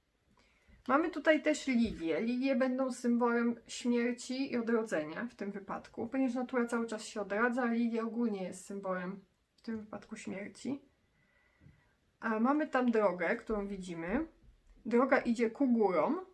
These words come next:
za którymi widzimy słońce. Słońce oczywiście będzie symbolem poznania.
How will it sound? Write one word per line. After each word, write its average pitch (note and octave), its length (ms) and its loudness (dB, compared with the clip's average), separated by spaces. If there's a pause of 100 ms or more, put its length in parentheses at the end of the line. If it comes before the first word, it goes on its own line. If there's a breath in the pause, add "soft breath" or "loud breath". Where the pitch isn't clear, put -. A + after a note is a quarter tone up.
(340)
za A#3 160 -4
którymi B3+ 300 0
widzimy A#3 320 2
słońce. D3+ 580 -8 (600 soft breath)
Słońce D#4 500 0
oczywiście A#3+ 460 -2
będzie A3 260 -2
symbolem G#3 480 -2
poznania. G3 720 -2